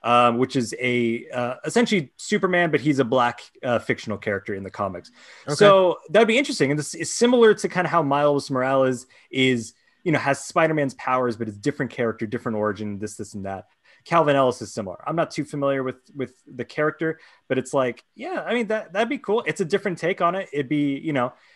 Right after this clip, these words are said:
Speaker 1: y-, we've seen Clark Kent a, a million times. We've, we have. And, um, in, through animation and comics and, and live action, um, both movies and T V shows. So if it, if, if they're doing something similar,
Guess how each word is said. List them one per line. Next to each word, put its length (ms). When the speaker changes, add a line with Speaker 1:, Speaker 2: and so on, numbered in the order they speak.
Speaker 1:
y-, 480
we've 220
seen 420
Clark 320
Kent 380
a, 120
a 120
million 480
times. 440
We've, 240
we 140
have. 260
And, 500
um, 520
in, 180
through 340
animation 600
and 80
comics 420
and, 240
and 380
live 200
action, 440
um, 380
both 180
movies 360
and 200
T 120
V 120
shows. 340
So 320
if 240
it, 120
if, 200
if 120
they're 120
doing 260
something 400
similar, 560